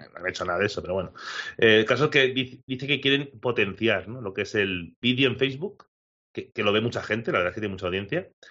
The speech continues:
y lo que es el tema del, del Facebook Gaming, que es el live streaming. Pero les, les queda mucho. Eh, de hecho, eh, tú entras ahí a los streams, eh, gente de calidad es muy poca, creo que la única gente de calidad es la gente que han, han entrado cobrando de otras plataformas,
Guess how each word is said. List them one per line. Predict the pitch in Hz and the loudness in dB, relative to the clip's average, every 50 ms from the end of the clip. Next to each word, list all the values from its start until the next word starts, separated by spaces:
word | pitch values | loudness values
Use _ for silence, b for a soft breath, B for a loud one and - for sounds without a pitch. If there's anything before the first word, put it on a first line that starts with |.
| B B B B | B B B B
y | - 110 104 | -4 0 0
lo | 104 95 | 0 2
que | - 107 101 | 2 0 0
es | - - | 2 0
el | 107 101 | -2 0
tema | 110 110 110 110 | 0 2 4 4
del, | 107 101 98 95 95 87 85 85 82 _ _ - | 4 4 2 0 -2 -4 -6 -8 -12 _ _ -14
del | 85 85 82 | -12 -12 -8
Facebook | - 98 90 104 95 82 | -8 -6 -4 -4 0 2
Gaming, | 101 98 107 113 101 | 2 2 2 2 -2
que | 104 | -4
es | 87 | -4
el | 92 92 | -2 -4
live | 90 87 87 | -2 -2 -4
streaming. | - - 87 82 78 76 73 - _ _ B B B B B _ _ - | -6 -4 -4 -4 -4 -6 -12 -14 _ _ B B B B B _ _ 2
Pero | 117 110 107 104 107 107 104 | 4 6 6 6 6 6 4
les, | 101 104 95 - - 92 | 2 -4 -8 -8 -14 -14
les | 98 98 - - | -14 -14 -8 -4
queda | 123 120 110 101 | -2 0 0 0
mucho. | 92 92 - - 85 78 _ _ - | -4 -8 -12 -12 -18 -18 _ _ -10
Eh, | 95 98 98 98 95 85 - | -6 -4 -2 -2 -4 -4 -4
de | 110 | -6
hecho, | 110 - - 131 131 127 127 - - _ _ _ _ _ _ - | -4 -2 0 2 2 2 0 -4 -18 _ _ _ _ _ _ -10
eh, | 101 104 98 | -8 -8 -4
tú | - 120 120 | 0 0 0
entras | 117 117 120 - 131 | 0 0 0 2 4
ahí | 123 120 | 4 4
a | 117 | 4
los | 117 117 | 2 0
streams, | 120 107 - - 123 139 147 156 156 - - - _ _ _ _ _ _ _ _ _ _ _ _ _ _ _ | -4 -10 -8 -4 -2 0 0 -2 -4 -10 -16 -20 _ _ _ _ _ _ _ _ _ _ _ _ _ _ _
eh, | - - - - | -20 -16 -10 -6
gente | - 131 123 120 135 135 | -2 -2 0 2 2 2
de | 127 127 | 2 4
calidad | 127 120 120 123 120 117 120 | 4 4 6 6 6 4 2
es | 107 | 0
muy | 107 104 | -2 -4
poca, | 95 - 139 139 135 135 131 127 | -2 -2 -4 -2 0 0 0 0
creo | 127 127 120 | 0 -2 -2
que | 120 120 | -2 0
la | 113 110 113 | -2 -2 -4
única | 131 131 139 151 143 | -6 -8 -4 -4 -4
gente | - 147 139 139 143 | -4 -6 -6 -2 0
de | 139 135 131 131 127 - | 0 0 0 -2 -4 -2
calidad | - 123 123 123 117 113 123 127 135 131 - _ _ | -2 0 0 0 0 2 2 2 2 0 -4 _ _
es | - 107 - - - | -14 -14 -14 -12 -14
la | 101 101 | -12 -10
gente | 113 107 117 113 | -8 -8 -4 -4
que | 113 | -4
han, | 107 101 95 95 98 95 - | -2 -2 -2 -4 -6 -6 -6
han | 95 101 104 | -6 -4 -4
entrado | 101 98 104 101 101 101 | -2 0 0 0 0 0
cobrando | 98 95 95 101 104 110 113 113 101 | -2 0 2 2 0 2 0 0 0
de | 95 | 0
otras | 92 95 92 | -2 -2 -4
plataformas, | - 98 90 90 - 107 107 110 123 147 165 - - | -4 -4 -4 -4 -2 -2 -4 -2 -4 -6 -6 -8 -12